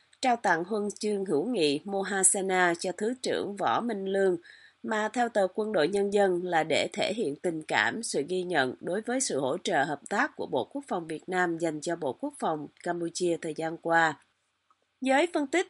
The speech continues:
và quan sát quốc tế cho rằng, Hà Nội thời gian gần đây đang nỗ lực giành lại ảnh hưởng đối với hai đồng minh lịch sử của mình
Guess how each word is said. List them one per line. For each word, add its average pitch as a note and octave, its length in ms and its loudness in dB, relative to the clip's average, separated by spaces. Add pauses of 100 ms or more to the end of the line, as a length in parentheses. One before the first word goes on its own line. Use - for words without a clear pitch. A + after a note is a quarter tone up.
và G#3 200 10
quan G#3+ 220 2
sát D4 220 2
quốc D#4+ 160 -4
tế C#4 140 2
cho B3 200 0
rằng, F#3 260 4 (320)
Hà A3 180 -2
Nội F3+ 260 4
thời F#3+ 180 0
gian G3+ 220 0
gần F3 200 0
đây F#3+ 220 2
đang F3+ 280 2
nỗ D3 160 2
lực A3 220 0
giành F3 220 0
lại D#3 220 4
ảnh A2+ 160 2
hưởng F3+ 320 -4
đối G#3 180 -2
với C#4 120 -2
hai G#3 220 -4
đồng E3+ 200 -4
minh F3+ 100 -6
lịch E3 200 -4
sử F#2 320 -2
của - 140 -6
mình F3 220 -2